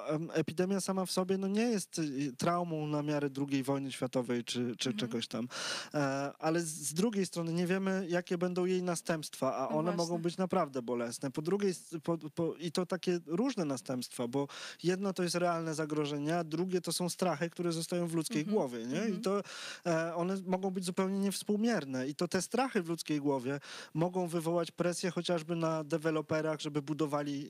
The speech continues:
Speaker 1: e, inaczej, bo umówmy się,
Speaker 2: Mhm.
Speaker 1: niestety, e, nasze miasta budują deweloperzy, a nie, e,
Speaker 2: No tak,
Speaker 1: planiści.
Speaker 2: tak. No właśnie, to jest gigantyczny, e, problem, uniemożliwiający chyba wprowadzenie jakichkolwiek fragmentów nawet, e, tych idealnych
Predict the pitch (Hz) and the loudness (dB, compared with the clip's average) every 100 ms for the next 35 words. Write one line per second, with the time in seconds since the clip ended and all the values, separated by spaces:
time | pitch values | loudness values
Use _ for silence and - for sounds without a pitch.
0 | 143 139 143 156 151 147 127 139 143 165 | -2 0 0 2 0 0 -2 -2 0 0
1 | 196 - 156 156 156 151 208 185 - 135 | 0 0 0 0 0 0 0 0 0 -2
2 | 143 - - - 147 143 156 160 170 156 | -2 -8 -12 -6 0 0 2 0 0 0
3 | 151 165 165 170 170 170 165 185 190 214 | 0 -2 0 2 2 0 0 0 0 2
4 | 196 160 151 143 143 147 143 - 240 143 | 0 0 -2 0 0 0 0 -2 0 0
5 | 131 123 - - 202 - - - - 214 | 0 0 -2 -6 -8 -8 -14 -10 -8 -6
6 | 185 - - - 226 208 - - 214 214 | -4 -4 -6 -4 -2 -2 -6 -6 -4 0
7 | 220 220 233 - 196 185 185 - 202 202 | 0 -2 -6 -6 -4 -4 -4 -4 -2 -2
8 | 202 - 208 214 247 - 254 254 254 254 | -2 -2 -2 0 -2 0 0 2 2 0
9 | 262 277 254 208 - 208 226 208 - 226 | 0 2 0 -2 -4 -6 -4 -6 -4 -2
10 | 226 220 214 214 220 - - _ 220 214 | -2 0 0 0 -2 -6 -20 _ -6 -6
11 | - 220 202 196 202 - - - 233 247 | -2 -2 0 -2 -6 -6 -12 -2 -2 0
12 | 208 196 196 - 202 196 196 - - 202 | -2 -2 -12 -6 -6 -4 -6 -8 -6 -4
13 | 196 196 196 196 - 208 214 190 185 190 | -2 -2 -4 -6 -6 -2 0 0 -4 -6
14 | - | -8